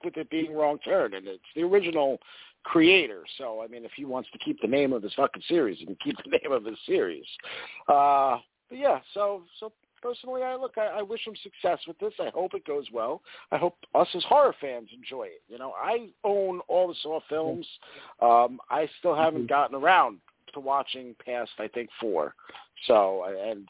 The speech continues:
Speaker 1: four, I barely remember. I just never
Speaker 2: I've
Speaker 1: made
Speaker 2: seen
Speaker 1: it
Speaker 2: all
Speaker 1: through
Speaker 2: of
Speaker 1: it.
Speaker 2: They just, they just after three. So.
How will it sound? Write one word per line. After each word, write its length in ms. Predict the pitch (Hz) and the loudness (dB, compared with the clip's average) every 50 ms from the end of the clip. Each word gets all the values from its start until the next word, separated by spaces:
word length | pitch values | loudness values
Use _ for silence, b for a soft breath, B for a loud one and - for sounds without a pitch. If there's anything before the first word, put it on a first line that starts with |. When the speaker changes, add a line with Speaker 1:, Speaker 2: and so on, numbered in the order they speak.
| - - | -16 -8
Speaker 1:
four, 340 | - 156 156 156 151 147 139 104 | -4 2 4 6 6 6 6 4
I 260 | 117 131 131 127 127 104 _ _ _ _ | 4 2 0 -2 -4 -8 _ _ _ _
barely 360 | - 120 120 117 110 110 110 104 | -2 -2 -2 -2 -2 -4 -6 -6
remember. 460 | 104 101 101 98 87 80 73 - - - _ _ _ _ _ _ _ _ _ _ _ _ _ _ _ _ _ _ _ _ _ _ _ _ _ _ _ _ _ _ _ _ _ _ _ _ _ _ _ _ _ _ _ _ _ - | -8 -10 -12 -14 -16 -16 -18 -20 -20 -20 _ _ _ _ _ _ _ _ _ _ _ _ _ _ _ _ _ _ _ _ _ _ _ _ _ _ _ _ _ _ _ _ _ _ _ _ _ _ _ _ _ _ _ _ _ -16
I 40 | |
just 160 | 95 101 - 131 | -16 -8 0 2
never 180 | 143 120 123 | 2 2 4
Speaker 2:
I've 40 | 123 | 4
Speaker 1:
made 100 | 120 113 | 2 2
Speaker 2:
seen 80 | - - | 4 4
Speaker 1:
it 20 | |
Speaker 2:
all 180 | 113 113 113 107 | 4 4 4 2
Speaker 1:
through 80 | 90 67 - - _ _ _ _ _ _ _ _ _ _ _ _ _ _ _ _ _ _ _ _ _ _ _ _ _ _ _ _ _ _ _ _ _ - 135 - | 0 -2 -6 -14 _ _ _ _ _ _ _ _ _ _ _ _ _ _ _ _ _ _ _ _ _ _ _ _ _ _ _ _ _ _ _ _ _ -18 -16 -14
Speaker 2:
of 40 | - | -14
Speaker 1:
it. 600 | - - - 147 - _ - - _ _ - - _ _ _ _ _ _ _ _ _ _ _ _ _ _ _ | -14 -14 -14 -16 -16 _ -20 -20 _ _ -20 -20 _ _ _ _ _ _ _ _ _ _ _ _ _ _ _
Speaker 2:
They 260 | 98 104 117 120 117 | -6 -4 -4 -4 -4
just, 160 | 101 117 110 - _ _ - | -6 -8 -12 -16 _ _ -12
they 220 | 107 107 110 104 - _ - | -8 -8 -8 -10 -12 _ -16
just 120 | 104 90 - _ _ _ _ _ _ _ _ _ _ - | -16 -16 -16 _ _ _ _ _ _ _ _ _ _ -20
after 240 | 82 _ - 90 82 - _ _ _ _ _ _ 85 | -20 _ -16 -16 -16 -16 _ _ _ _ _ _ -16
three. 220 | 90 87 85 90 - _ _ _ _ | -16 -14 -14 -16 -20 _ _ _ _
So. 60 | 85 | -20